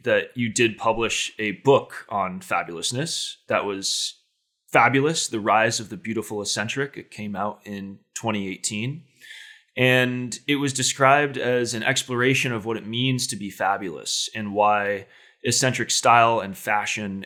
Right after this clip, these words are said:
and creativity become political in their own way. Um, can you tell us a little bit more about, um,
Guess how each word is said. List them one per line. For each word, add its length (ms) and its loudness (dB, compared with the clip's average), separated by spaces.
and 260 -6
creativity 920 -4
become 480 6
political 720 -4
in 140 -10
their 180 -4
own 260 -8
way. 320 -6
Um, 340 4
can 160 4
you 160 4
tell 240 4
us 420 -2
a 60 -4
little 320 2
bit 220 0
more 680 4
about, 640 -4
um, 540 0